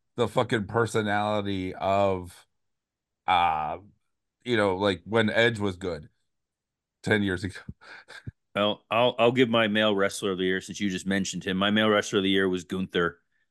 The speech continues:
Speaker 2: Uh, I think from a January to December, he single-handedly made himself a top-tier main event guy.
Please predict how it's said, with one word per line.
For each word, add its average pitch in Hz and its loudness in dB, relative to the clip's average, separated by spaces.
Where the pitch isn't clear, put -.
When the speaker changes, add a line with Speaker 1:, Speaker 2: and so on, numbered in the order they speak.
Speaker 2:
Uh, 90 0
I 95 0
think 101 -2
from 101 -2
a 98 2
January 113 2
to 104 2
December, 92 -4
he 117 2
single-handedly 120 0
made 101 0
himself 98 -4
a 104 0
top-tier 101 0
main 95 0
event 92 -4
guy. 76 -6